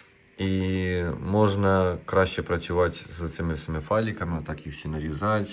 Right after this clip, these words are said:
його тут дуже багато, так, тук-тук-тук-тук-тук-тук-тук. Матеріалу було на півтори години, я зробив двадцять п'ять хвилин з цього. Звісно, з цього ще можна щось дещо вирізати. Ну, але що, оставив дещо, щоб було, ставив, бо так хотів, коротше.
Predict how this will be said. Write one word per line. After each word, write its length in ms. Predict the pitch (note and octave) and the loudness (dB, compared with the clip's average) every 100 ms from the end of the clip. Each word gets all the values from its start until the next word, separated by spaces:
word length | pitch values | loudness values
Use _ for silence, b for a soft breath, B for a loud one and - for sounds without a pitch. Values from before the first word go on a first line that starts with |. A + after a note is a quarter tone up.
| - | 0
його 160 | D#2+ D2+ | 0 -6
тут 180 | D#2 | -6
дуже 300 | D#2+ A#2 G#2+ | -2 0 0
багато, 460 | E2+ D#2+ D2 D2 D2+ | 0 -2 -2 -2 -6
так, 160 | C#2+ C#2+ | -10 -10
тук-тук-тук-тук-тук-тук-тук. 1300 | - A#2 - E2+ - - - - D2+ - - - - - B B B B B B B B F#2+ | -8 -8 -8 -8 -10 -10 -12 -12 -14 -12 -16 -14 -18 -18 B B B B B B B B -2
Матеріалу 460 | F#2+ G#2 G#2 G2 | 4 8 8 8
було 200 | F2+ F2+ | 4 2
на 100 | F2+ | 2
півтори 340 | E2+ G2 D#3 C#3+ | 0 2 6 6
години, 400 | B2+ A#2 A2 G#2 | 4 4 4 4
я 140 | G2+ | 4
зробив 280 | F2+ E2 E2+ | 4 0 0
двадцять 260 | E2+ E2+ | -2 -2
п'ять 140 | - E2+ | -4 -2
хвилин 260 | G#2 C3 | 2 2
з 80 | C3 | 0
цього. 500 | - G#2+ G#2 G2 F#2 - | 2 2 4 2 0 -4
Звісно, 380 | F#2+ F2+ G2 F2+ | -2 0 0 -2
з 140 | D#2+ | -2
цього 240 | - G2 G2 | 2 4 6
ще 160 | - | 4
можна 220 | F#2 F2+ E2+ | 2 2 0
щось 180 | F2 | 0
дещо 420 | E2+ - F2+ F2 D#2+ - | 0 0 2 0 -2 0
вирізати. 520 | G2+ C3+ C3 A2+ A2+ - B B B B B B B B B B - | 6 6 8 6 4 -2 B B B B B B B B B B 0
Ну, 120 | C#3 | 8
але 360 | D#3+ D#3 D3 C#3+ | 10 10 8 6
що, 400 | - G#2 F2 D#2+ | 2 2 2 -2
оставив 460 | G2+ - C3 C3+ B2 | -6 0 6 8 10
дещо, 520 | A#2+ A#2+ A2+ A2 G#2 - | 8 6 4 4 2 -2
щоб 120 | G#2 | -2
було, 240 | G2+ A2 | 2 2
ставив, 420 | G#2+ D#3 F3 D3 | 4 4 4 4
бо 120 | A#2 A#2 | 4 2
так 140 | A2+ | 2
хотів, 440 | - F2 E2+ D2 | 0 -2 -2 -4
коротше. 420 | - C#2+ - - | -6 -10 -10 -12